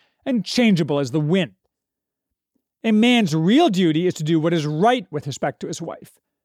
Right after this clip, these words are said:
not to strive endlessly to make her happy. A goal anyway impossible for anyone, for himself or others, if one aims directly at it, as my mother taught me from earliest youth. If she makes his life miserable by her fancies and demands for happiness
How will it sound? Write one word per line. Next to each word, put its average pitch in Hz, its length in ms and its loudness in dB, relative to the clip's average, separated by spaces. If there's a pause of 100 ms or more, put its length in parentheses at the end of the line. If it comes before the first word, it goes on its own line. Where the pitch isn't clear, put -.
(180)
not 196 360 2
to 240 80 -4
strive 180 380 -2
endlessly 226 460 0
to 196 80 -2
make 170 240 -2
her 175 100 -4
happy. 175 460 -2 (720)
A 247 100 2
goal 180 320 4
anyway 180 360 2
impossible 185 600 0
for - 160 -14
anyone, 214 440 -2 (300)
for 175 140 -4
himself 208 460 2
or 202 80 -2
others, 208 480 2 (340)
if 277 140 0
one 247 260 2
aims 185 320 0
directly 180 400 -2
at 214 220 -2
it, 110 120 -12 (400)
as 202 120 0
my 185 100 2
mother 151 300 0
taught 233 280 0
me 107 140 -20
from - 220 -14
earliest 127 400 -8
youth. 180 340 -2 (1300)
If 302 180 0
she 285 160 0
makes 240 260 2
his 180 140 0
life 175 220 0
miserable 196 480 4
by 170 160 0
her 151 120 -6
fancies 233 580 0
and 165 120 -2
demands 170 380 -2
for 151 140 -6
happiness 214 640 0